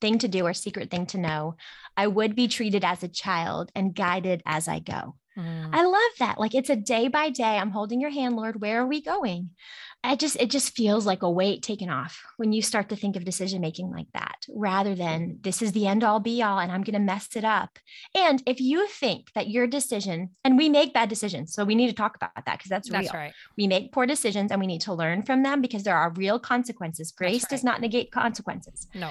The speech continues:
Speaker 1: So God, God is, God is not mad at us. He is, he's forgiven us, but he will teach us through natural consequences
Speaker 2: Yep.
Speaker 1: of our decisions. And that doesn't mean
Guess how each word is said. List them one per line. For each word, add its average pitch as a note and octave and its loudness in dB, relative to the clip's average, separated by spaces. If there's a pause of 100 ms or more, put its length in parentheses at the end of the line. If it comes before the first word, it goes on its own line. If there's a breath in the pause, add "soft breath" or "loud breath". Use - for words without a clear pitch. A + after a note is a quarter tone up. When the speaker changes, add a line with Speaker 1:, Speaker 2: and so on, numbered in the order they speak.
(160 loud breath)
Speaker 1:
So G3 2
God, - -2 (280)
God F#3+ 2
is, G3+ -4 (220)
God G3 2
is G3+ -4
not G3+ 2
mad G3 4
at A3+ 0
us. C4+ 2
He G#3 -4
is, - -10
he's G#3+ -2
forgiven F#3+ 0
us, D4 0
but - -2
he A#3+ 2
will G#3 0
teach - -8
us D#4+ 0
through A#3 2
natural G3 0
consequences G3 -2
Speaker 2:
Yep. E3+ -4
Speaker 1:
of E3 0
our D3+ 0
decisions. E3 -8 (380 loud breath)
And G#3+ 2
that G3+ 0
doesn't G#3+ 2
mean B3 4